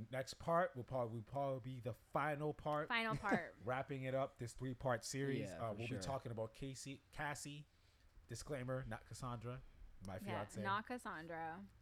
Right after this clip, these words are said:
Speaker 1: <laughs>
Speaker 3: Euphoria
Speaker 1: I just say that
Speaker 3: Cassie.
Speaker 1: just to get on her nerves.
Speaker 2: <laughs>
Speaker 1: <laughs> Uh, but, um, uh, yeah, we'll be, uh, please subscribe,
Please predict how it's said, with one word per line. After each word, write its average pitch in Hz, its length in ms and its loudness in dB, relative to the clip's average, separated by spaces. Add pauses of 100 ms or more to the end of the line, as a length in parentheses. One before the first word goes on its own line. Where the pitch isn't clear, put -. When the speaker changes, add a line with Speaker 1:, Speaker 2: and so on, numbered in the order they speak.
(100)
Speaker 1:
<laughs> - 80 2 (1160)
Speaker 3:
Euphoria 120 380 6
Speaker 1:
I - 60 10
just 107 80 4
say 117 120 8
that 95 80 6
Speaker 3:
Cassie. 123 140 6
Speaker 1:
just 92 120 -2
to 107 40 -10
get 104 120 0
on 92 80 2
her 92 120 -2
nerves. 92 320 -2
Speaker 2:
<laughs> 247 60 -2 (340)
Speaker 1:
<laughs> - 220 4
Uh, 175 160 8 (180)
but, 165 220 8
um, 147 280 8 (680)
uh, 117 200 4 (120)
yeah, 143 280 8
we'll 135 120 2
be, 135 280 0 (200)
uh, 117 280 4
please 165 240 -2
subscribe, 147 540 2